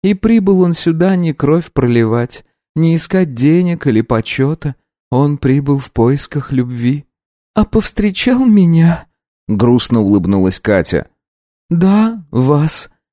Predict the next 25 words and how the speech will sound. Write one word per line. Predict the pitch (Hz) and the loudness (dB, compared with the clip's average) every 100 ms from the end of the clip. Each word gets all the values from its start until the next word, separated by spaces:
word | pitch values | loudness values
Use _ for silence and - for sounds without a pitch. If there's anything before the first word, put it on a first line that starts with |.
| _ | _
И | 175 180 | 2 4
вы | 170 165 | 4 2
даровали | 151 147 139 120 143 170 | 2 2 2 2 2 2
ему | 175 139 123 | 2 2 0
семью, | - 117 107 101 101 - _ _ - | -2 -2 0 -2 -6 -12 _ _ -6
даровали | 120 143 139 143 135 | -2 0 2 2 0
смысл | - 139 143 - 139 | 0 0 0 0 -2
дальнейшего | 131 135 123 143 151 - 139 | 0 0 2 0 -2 -4 -6
существования. | 143 147 - 143 - 139 139 151 151 113 104 - _ _ - | -4 -6 -6 -10 -4 -2 0 -2 -2 -2 -4 -8 _ _ -2
Только | 247 - 247 | -2 2 2
вот | 233 247 | 2 0
беда, | 180 190 160 156 143 _ _ _ - | 2 2 2 0 -4 _ _ _ -2
вампиры | 220 240 233 254 247 | 0 2 2 2 4
не | 240 233 | 4 4
умеют | 226 254 254 233 208 | 4 4 2 0 -2
любить". | 220 208 226 180 - - _ _ _ _ _ _ | 0 2 2 0 -8 -16 _ _ _ _ _ _
"Все | - - 151 151 | -10 0 2 2
любят, | 147 143 135 151 - - _ _ | 2 2 2 -2 -4 -16 _ _
но | 131 139 | 0 0
по-своему. | 135 156 - 135 127 120 117 135 147 - _ _ - | 2 -2 0 0 2 2 2 0 -4 -8 _ _ -2
Блэр | 135 160 160 | 2 2 2
тоже | 160 - 175 151 127 | 0 0 0 2 2
любит, | 123 117 131 | 2 0 -2
как | - 139 - | -2 -4 0
умеет, | 143 151 165 135 110 | 2 2 2 0 -4